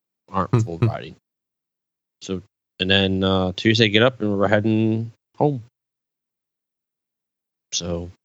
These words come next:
Speaker 1: E T A be home about nine, ten o'clock, I think, Tuesday night.
Speaker 2: Good luck with that. I can't wait to hear about it next week.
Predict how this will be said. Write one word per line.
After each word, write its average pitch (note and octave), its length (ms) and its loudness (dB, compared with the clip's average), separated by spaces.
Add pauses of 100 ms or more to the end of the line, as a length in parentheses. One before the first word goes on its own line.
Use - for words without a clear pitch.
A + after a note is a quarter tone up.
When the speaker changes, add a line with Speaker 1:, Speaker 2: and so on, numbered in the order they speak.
(300)
Speaker 1:
E A2 100 -8
T A2+ 200 2
A A2 40 4
be A2 140 2
home G#2+ 180 2
about G2 200 0
nine, G2 300 -4
ten G2 180 -10
o'clock, - 300 -12
I - 60 -16
think, - 220 -18
Tuesday - 340 -12
night. - 240 -20 (1000)
Speaker 2:
Good G#2 180 -6
luck B2+ 200 0
with A2 120 2
that. A2+ 280 4 (1160)
I F#2+ 100 4
can't A2 220 4
wait A2 160 4
to G#2+ 80 4
hear G#2+ 140 4
about F#2 240 2
it F#2 80 -6
next F2+ 220 -4
week. F#2+ 180 -2